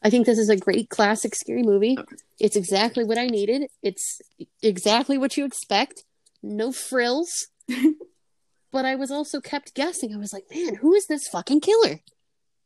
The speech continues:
Speaker 2: <laughs>
Speaker 1: And I liked it. Five chainsaws.
Speaker 2: Wow. Okay. I'm gonna give this
Speaker 1: I'm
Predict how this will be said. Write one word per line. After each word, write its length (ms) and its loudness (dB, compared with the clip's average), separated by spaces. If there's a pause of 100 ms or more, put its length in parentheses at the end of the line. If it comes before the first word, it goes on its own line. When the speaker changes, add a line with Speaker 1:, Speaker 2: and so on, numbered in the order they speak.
(1040)
Speaker 2:
<laughs> 0 - (1200)
Speaker 1:
And 140 -6
I 60 -4
liked 240 -6
it. 120 -20
Five 220 -6
chainsaws. 460 -8 (2250)
Speaker 2:
Wow. 200 -8 (600)
Okay. 300 -6 (300)
I'm 100 -4
gonna 140 0
give 120 -4
this 80 0
Speaker 1:
I'm 60 6